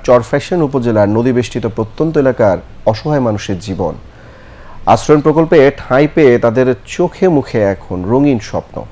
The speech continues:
ভোলা থেকে ফিরে বিস্তারিত জানাচ্ছেন শরীফুল ইসলাম,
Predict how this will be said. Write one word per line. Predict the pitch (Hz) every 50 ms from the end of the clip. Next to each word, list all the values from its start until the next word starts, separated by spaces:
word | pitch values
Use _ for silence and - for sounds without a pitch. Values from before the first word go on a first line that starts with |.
| - - - - - - - - - -
ভোলা | 92 - - 110 117
থেকে | 117 - - 107 - 117 104 - - -
ফিরে | 127 127 156 180
বিস্তারিত | 147 120 107 - 123 110 110 117
জানাচ্ছেন | 110 107 107 104 - - - 110 107 98 - - - - -
শরীফুল | - - 113 110 107 151 143
ইসলাম, | 139 - - - 196 226